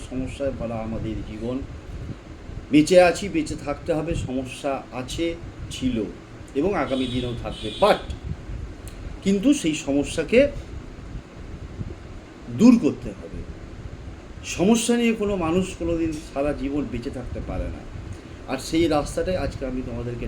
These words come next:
দেখাবো যে বৈশাখ মাসের প্রথম অমাবস্যা, বাংলা নতুন বছরের প্রথম অমাবস্যা, অত্যন্ত গুরুত্বপূর্ণ অমাবস্যা।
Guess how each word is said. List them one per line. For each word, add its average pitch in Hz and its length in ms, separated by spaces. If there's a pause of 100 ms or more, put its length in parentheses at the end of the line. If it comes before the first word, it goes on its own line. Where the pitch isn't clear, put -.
দেখাবো 139 320 (560)
যে 131 80 (140)
বৈশাখ 185 440 (140)
মাসের 190 360 (140)
প্রথম 156 300 (180)
অমাবস্যা, 151 540 (760)
বাংলা 160 380 (480)
নতুন 185 260 (140)
বছরের 160 440 (880)
প্রথম 190 280 (140)
অমাবস্যা, 160 400 (120)
অত্যন্ত 190 400 (160)
গুরুত্বপূর্ণ 135 540 (120)
অমাবস্যা। 104 380